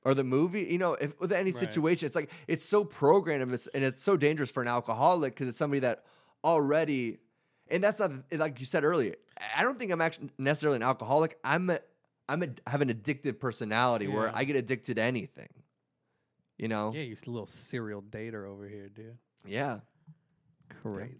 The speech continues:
Speaker 1: Yeah. I'd do it again if I could.
Speaker 2: You
Speaker 1: <laughs>
Speaker 2: told
Speaker 1: Just
Speaker 2: me
Speaker 1: nobody loves me
Speaker 2: you
Speaker 1: anymore.
Speaker 2: to-, whatever, dude. Have you had, so no bites on the fish? On
Speaker 1: No,
Speaker 2: the
Speaker 1: I, it's, yeah, you just, it's just a waste of time. You just end up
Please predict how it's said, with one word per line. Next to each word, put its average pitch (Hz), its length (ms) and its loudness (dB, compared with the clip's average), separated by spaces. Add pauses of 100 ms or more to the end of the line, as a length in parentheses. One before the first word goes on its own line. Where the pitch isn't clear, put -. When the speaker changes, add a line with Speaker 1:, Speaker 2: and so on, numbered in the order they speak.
Speaker 1:
Yeah. - 80 -12
I'd 101 60 -10
do 107 120 -6
it 113 60 -4
again 113 200 -4
if 120 120 -8
I 117 40 -6
could. 165 260 -4
Speaker 2:
You 127 40 -4
Speaker 1:
<laughs> - 20 -6
Speaker 2:
told 139 180 0
Speaker 1:
Just 143 100 -2
Speaker 2:
me 131 40 -2
Speaker 1:
nobody 117 220 4
loves 139 240 0
me 165 100 -8
Speaker 2:
you - 60 -12
Speaker 1:
anymore. 80 220 -12
Speaker 2:
to-, 160 60 -6 (100)
whatever, 185 540 -2
dude. 131 500 -4 (160)
Have 135 140 -8
you 156 140 0
had, 147 220 -4
so 175 160 0
no 180 180 0
bites 202 360 0
on 208 120 -6
the 196 120 -6
fish? 202 300 -8
On 165 120 -6
Speaker 1:
No, 214 160 6
Speaker 2:
the 190 60 6
Speaker 1:
I, 147 140 4
it's, - 360 -4
yeah, 95 220 -4
you 101 180 -6
just, 104 320 -6
it's 113 160 -8
just 135 180 -6
a 127 60 0
waste 90 340 -6
of 98 80 -10
time. 107 260 -4
You 95 80 -6
just 95 280 -10
end 107 140 -2
up 90 80 -4